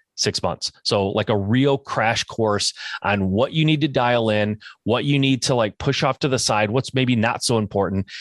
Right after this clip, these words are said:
and just focus on what's important. How do you do that? What is important? What should you be dialed into, dialed into? And what can you do to be successful in the next six months? So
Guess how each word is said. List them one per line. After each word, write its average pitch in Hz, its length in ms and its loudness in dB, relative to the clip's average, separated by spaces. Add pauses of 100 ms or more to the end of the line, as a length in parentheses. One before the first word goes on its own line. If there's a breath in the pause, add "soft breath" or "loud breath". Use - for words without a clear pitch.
(120 loud breath)
and 107 120 -2
just 139 180 0
focus 160 280 0
on 143 120 2
what's 127 200 0
important. 120 420 0
How 135 180 0
do 170 80 0
you 190 100 2
do 131 220 2
that? 127 220 2
What 143 240 0
is 156 140 0
important? 110 440 0
What 127 160 0
should 135 200 -2
you 139 80 2
be 139 300 0
dialed 120 360 2
into, 107 300 -2
dialed 117 340 0
into? 113 400 0 (320 loud breath)
And 104 200 0
what 139 160 0
can 131 100 -2
you 113 100 2
do 110 140 0
to 101 60 -4
be 104 100 0
successful 101 720 -2
in 98 80 -2
the 101 80 0
next 95 220 -2
six - 200 -6
months? - 240 -4
So 131 200 0